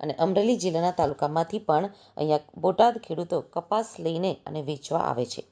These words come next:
કારણ કે બોટાદ માર્કેટિંગ યાર્ડમાં આવનાર ખેડૂતોની કોઈ પણ જણસ હોય, તેમાં ખેડૂતોને પોતાની જણસ વેચ્યા બાદ તે જ દિવસે પેમેન્ટ મળી જતું હોય છે, જેના કારણે આસપાસના વિસ્તારમાંથી પણ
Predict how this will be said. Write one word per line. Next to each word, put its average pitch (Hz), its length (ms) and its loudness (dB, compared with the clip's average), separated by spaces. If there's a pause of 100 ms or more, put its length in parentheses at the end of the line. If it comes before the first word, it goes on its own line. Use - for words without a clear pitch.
(680)
કારણ 185 280 6
કે - 320 -10
બોટાદ 247 380 2
માર્કેટિંગ 170 580 -2
યાર્ડમાં 160 480 0
આવનાર 170 260 0
ખેડૂતોની 175 640 -6
કોઈ 240 180 0
પણ 254 260 -2
જણસ 190 500 0
હોય, 156 240 4 (340)
તેમાં 170 180 0
ખેડૂતોને 226 540 2 (260)
પોતાની 156 340 0
જણસ 196 440 -2
વેચ્યા 151 360 0
બાદ 165 360 2
તે - 440 -8
જ 254 100 -6
દિવસે 180 440 -4
પેમેન્ટ 196 540 -2
મળી 160 200 -2
જતું 135 280 -6
હોય 135 140 -4
છે, - 200 -12 (800)
જેના 151 160 6
કારણે 185 440 4
આસપાસના 151 440 -2
વિસ્તારમાંથી 151 720 -2
પણ 139 200 -2